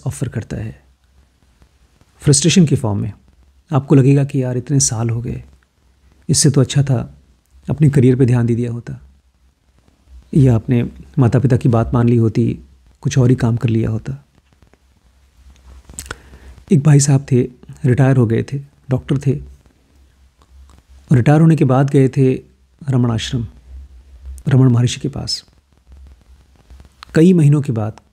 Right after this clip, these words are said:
कई सालों के बाद वो गए उनके पास, रोने लगे। बोलते हैं, "कब से मैं आपकी सेवा कर रहा हूँ, साधना कर रहा हूँ, लेकिन मेरी ग्रोथ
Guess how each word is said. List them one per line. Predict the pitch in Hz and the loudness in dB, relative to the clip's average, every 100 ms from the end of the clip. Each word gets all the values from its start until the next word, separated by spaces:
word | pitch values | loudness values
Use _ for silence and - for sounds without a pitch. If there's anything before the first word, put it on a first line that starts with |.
| _ | _
कई | 135 139 | -2 -2
सालों | 139 127 | 0 -2
के | 120 120 | 0 -2
बाद | 110 113 - - - _ _ - | -2 -6 -10 -20 -20 _ _ -4
वो | 131 | 2
गए | 127 | 4
उनके | 123 120 120 | 4 0 -4
पास, | 117 120 - - - _ _ 143 | -6 -8 -8 -10 -18 _ _ 2
रोने | 135 | 4
लगे। | 123 110 120 - _ _ _ _ _ _ _ _ _ - | 2 0 -8 -16 _ _ _ _ _ _ _ _ _ -8
बोलते | 131 135 | 0 2
हैं, | 123 - - - _ _ _ _ _ _ _ _ _ _ - - | 2 0 -10 -20 _ _ _ _ _ _ _ _ _ _ -20 -2
"कब | 147 | 0
से | 143 131 | 2 2
मैं | 117 | 2
आपकी | 110 127 | 0 0
सेवा | 131 113 | 2 2
कर | 110 123 | 0 -2
रहा | 110 | -2
हूँ, | 123 | -2
साधना | 117 104 113 | -2 -2 -2
कर | 113 - | -4 -6
रहा | |
हूँ, | 131 | -6
लेकिन | 143 143 | -2 0
मेरी | 123 113 | 2 2
ग्रोथ | 135 | 0